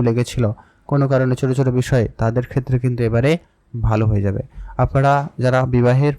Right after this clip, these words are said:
পরিকল্পনা করছিলেন তাদের ক্ষেত্রে কিন্তু এবারে হতে পারে, তবে কিছু কিছু জনের ক্ষেত্রে ওটা একটু ডিলে হওয়ার সম্ভাবনা রয়েছে, মানে একটা কথা ডেট হয়ে যাবে তবে আবার সেটা পিছিয়ে যেতে পারে কোনো কারণে, এরকম কিছু ব্যাপার হয়ে যেতে পারে। তো স্লো যেহেতু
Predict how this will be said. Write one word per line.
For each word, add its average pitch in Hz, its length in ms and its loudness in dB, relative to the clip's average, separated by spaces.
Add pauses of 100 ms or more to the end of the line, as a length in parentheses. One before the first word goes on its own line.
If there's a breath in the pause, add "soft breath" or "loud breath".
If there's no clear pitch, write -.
(120)
পরিকল্পনা 135 640 0
করছিলেন 107 380 -4 (180)
তাদের 117 280 0
ক্ষেত্রে 123 300 -4
কিন্তু 120 260 -2
এবারে 110 240 0 (1040)
হতে 123 220 0
পারে, 101 220 0
তবে 143 180 2
কিছু 147 240 -2
কিছু 160 240 -2
জনের 151 240 2
ক্ষেত্রে 135 320 -6
ওটা 123 160 -2
একটু - 100 -6 (160)
ডিলে 123 320 0
হওয়ার 113 220 -2
সম্ভাবনা 101 280 -8
রয়েছে, 101 200 -6
মানে 147 100 -6 (880 soft breath)
একটা 135 260 -2 (100)
কথা 139 200 2 (160)
ডেট 139 220 0
হয়ে 143 180 0
যাবে 151 160 0 (140)
তবে 123 220 0
আবার 120 180 0
সেটা 120 220 -4
পিছিয়ে 120 260 -4
যেতে 110 180 -4
পারে 117 140 -2 (200)
কোনো 117 220 0
কারণে, 113 240 0 (180)
এরকম 143 300 2
কিছু 135 200 -4
ব্যাপার 123 240 2
হয়ে 117 180 0
যেতে 127 200 -2
পারে। 143 140 2 (540 soft breath)
তো 131 60 -2 (180)
স্লো 170 240 2 (220)
যেহেতু 156 220 2